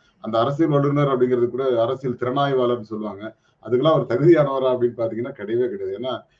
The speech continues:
ஒரு கட்சி சார்பாக பேசுகிற நபர் வந்து அதிமுகவை சார்பாக பேசுகின்றவர், அதிமுகவுடைய கொள்கை பரப்பு செயலாளர், அதிமுகவுடைய பேச்சாளர் அப்படின்னு தான் நம்ம சொல்லுமே தவிர,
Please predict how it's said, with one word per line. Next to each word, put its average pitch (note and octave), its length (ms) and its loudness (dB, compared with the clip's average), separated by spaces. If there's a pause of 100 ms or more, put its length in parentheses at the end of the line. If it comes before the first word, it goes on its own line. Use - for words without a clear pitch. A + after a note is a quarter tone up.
(160)
ஒரு B2 220 2
கட்சி C3+ 320 -2
சார்பாக D3 500 4
பேசுகிற B2 480 0
நபர் A2+ 280 -2
வந்து A2 340 -8 (280)
அதிமுகவை C#3 800 2
சார்பாக A#2+ 580 0
பேசுகின்றவர், G#2 640 -8 (540)
அதிமுகவுடைய C3+ 580 0
கொள்கை C3 240 0
பரப்பு C3 320 -4
செயலாளர், G#2+ 420 -4
அதிமுகவுடைய A#2+ 720 -2 (960)
பேச்சாளர் B2 560 2
அப்படின்னு G#2+ 120 -12
தான் C#3 120 -6
நம்ம A#2+ 220 -4
சொல்லுமே A2+ 320 -6
தவிர, A#2 340 -8